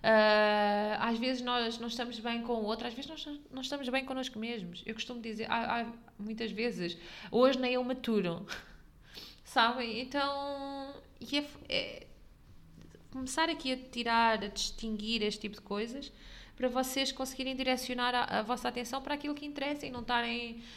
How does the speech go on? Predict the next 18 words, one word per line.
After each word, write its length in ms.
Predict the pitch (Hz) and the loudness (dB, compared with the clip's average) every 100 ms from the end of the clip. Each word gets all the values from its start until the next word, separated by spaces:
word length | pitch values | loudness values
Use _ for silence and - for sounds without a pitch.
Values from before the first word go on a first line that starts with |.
| - | -16
sempre 320 | - 269 240 - | -2 0 0 -4
com, 840 | 247 247 240 233 233 226 220 220 - - - - | -2 0 0 0 0 0 -2 -6 -10 -14 -18 -8
com 140 | 262 | -6
a 40 | |
cabeça 320 | 262 269 269 262 | -4 -4 -4 -4
cheia 260 | 285 277 | -2 -2
de 60 | 269 | -4
pó. 560 | - 311 302 190 185 185 - - - - - - | -6 -2 2 2 0 -8 -16 -20 -20 -20 -20 -16
Porque 200 | 240 269 | -8 -4
o 40 | |
co-, 240 | 269 294 | -2 -2
o 40 | - | -2
pó 160 | 277 | -4
também 240 | 285 262 247 | -4 -2 -2
ocupa 240 | 233 220 | -2 -2
espaço 440 | 214 - 180 - - | -4 -2 -4 -4 -6
e 400 | 208 208 202 - | -4 -2 -2 -2
incomoda. 680 | 190 202 - 160 147 151 | -6 -8 -6 -2 -2 -4